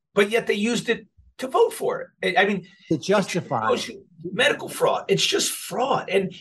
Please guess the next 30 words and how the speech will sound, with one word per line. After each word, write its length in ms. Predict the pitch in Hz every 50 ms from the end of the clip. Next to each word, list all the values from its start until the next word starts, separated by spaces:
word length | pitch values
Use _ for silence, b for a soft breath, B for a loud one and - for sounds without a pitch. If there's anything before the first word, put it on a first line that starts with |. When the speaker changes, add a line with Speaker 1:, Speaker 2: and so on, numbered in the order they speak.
| B
Speaker 1:
and, 180 | - 196 196 196
and 160 | 196 214 202
going 220 | 180 247 320 381 339
back 200 | 330 - - -
to 80 | 226
my 160 | 196 175 156
point, 340 | 151 - - 214 220 202 160
Joe, 160 | - 156 147
is 100 | 147 143
that 160 | 151 156 143 - B B B B B B B B _ _ _ _ b b b b b b b b b b b _ _ _
not 260 | - 180 226 285 349 392
only 200 | 392 370 330 262
do 100 | 214 190
you 80 | 190
not 240 | 185 185 170 - 165
lead, 520 | 170 175 220 226 240 247 240 233 220 185 - -
you, 280 | 190 175 165 165 160
you 60 | 160
don't 280 | 139 196 208 247 - -
get 180 | 262 262 - -
to 120 | 240 208
the 100 | - 156
leadership 640 | 151 151 170 190 190 196 - - - - 165 160 156
of 100 | 139 131
those 240 | 135 131 127 123 139
agencies 680 | 143 147 160 156 127 113 110 - - - - - - 135
unless 340 | 117 117 113 113 110 -
you're 100 | - 110
a 40 | 107
sociopath. 800 | - - - - 92 80 - - - - - - 90 92 90